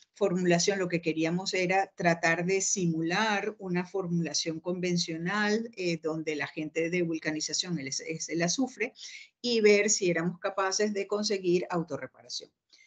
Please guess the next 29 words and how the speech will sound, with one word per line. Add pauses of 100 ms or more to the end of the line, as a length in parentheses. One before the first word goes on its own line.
(300)
Eh,
aplicamos
diferentes
tipos
de
daños,
daños
cíclicos,
daños
en
tracción,
daños
por
fractura, (580)
y
vimos
que,
pues,
eh,
que
la
reparación
era
independiente
de
la
escala
del
daño,